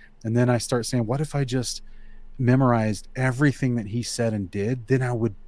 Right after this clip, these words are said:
get a better grasp on this character of my Messiah,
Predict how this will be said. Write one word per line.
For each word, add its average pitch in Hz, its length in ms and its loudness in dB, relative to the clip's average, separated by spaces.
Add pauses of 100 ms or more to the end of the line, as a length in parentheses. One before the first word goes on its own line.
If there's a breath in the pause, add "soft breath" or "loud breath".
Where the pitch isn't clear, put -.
get 131 160 -2
a 110 80 -2
better 123 320 0
grasp 107 800 0
on 107 200 -2
this 104 200 -4
character 107 540 2
of 104 160 -6
my 101 140 -2
Messiah, 95 560 -2